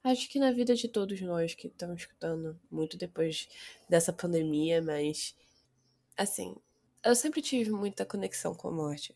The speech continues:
Você pode me considerar um Harry Potter da vida, <laughs> porque eu com certeza veria aqueles cavalos assim que eu chegasse em Hogwarts. Isso sempre me assustou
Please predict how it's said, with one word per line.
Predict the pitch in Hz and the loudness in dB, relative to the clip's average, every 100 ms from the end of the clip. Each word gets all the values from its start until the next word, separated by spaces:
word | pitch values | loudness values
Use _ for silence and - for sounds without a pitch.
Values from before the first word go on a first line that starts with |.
| - | -10
Você | 170 170 | -4 -2
pode | 165 190 180 185 - - - - - | 2 2 2 -2 -10 -14 -14 -16 -4
me | 175 | -4
considerar | - 185 190 - 175 160 175 | -2 -4 -2 2 4 4 2
um | |
Harry | 170 - 92 | 0 -2 -2
Potter | - 101 85 185 175 | -4 -2 0 0 -2
da | 185 170 | -2 -2
vida, | 170 185 220 330 359 - 202 | 0 0 2 0 -2 -6 2
<laughs> | 208 - - 220 - _ - _ _ - - - - 226 - _ _ _ _ _ _ _ _ _ _ | 2 2 -4 -6 -6 _ -20 _ _ -18 -14 -14 -12 -12 -14 _ _ _ _ _ _ _ _ _ _
porque | - 170 - 165 165 165 165 - - | -10 -10 -4 0 2 2 0 -2 2
eu | 165 | 0
com | 165 170 | 2 -2
certeza | - - 175 175 - 170 156 156 151 | -2 -2 -2 -4 0 4 4 4 -6
veria | 151 151 151 151 147 | 0 0 2 -2 -2
aqueles | - 90 165 - | -4 -8 -6 -4
cavalos | 180 165 151 107 147 147 | -2 -2 -2 -2 -2 -2
assim | 156 - | -2 -4
que | 196 | -8
eu | |
chegasse | - - - - | -6 -6 -6 -6
em | 190 | -8
Hogwarts. | - - - - - - _ _ - - _ _ - | -12 -12 -16 -14 -14 -16 _ _ -20 -20 _ _ -8
Isso | 156 - | -4 -2
sempre | 156 170 170 160 | 0 0 -2 -2
me | 156 | -2
assustou | - - - 147 | -2 -4 -6 -8